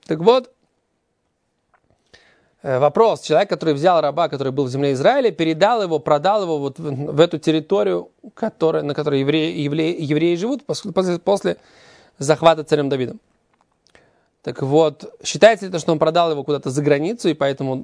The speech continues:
этот раб автоматически выходит на свободу или нет? Аз Омар Легу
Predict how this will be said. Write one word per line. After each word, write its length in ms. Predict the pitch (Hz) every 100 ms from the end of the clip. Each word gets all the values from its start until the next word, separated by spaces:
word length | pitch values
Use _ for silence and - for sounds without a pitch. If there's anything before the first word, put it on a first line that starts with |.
| -
этот 320 | 135 131 143
раб 180 | 156 143
автоматически 600 | - 139 131 156 - 147
выходит 520 | 135 - 165 143 - _ _ _ _ _ _ _
на 220 | 147 156
свободу 520 | 151 160 151 254 285 226
или 140 | 185
нет? 220 | 165 - _ _ _ _ _ - _ _ _ _ _ _ _ _ _ _ _ _ -
Аз 340 | 139 127 131 - _
Омар 340 | 185 262 247 202
Легу 480 | 180 156 208 170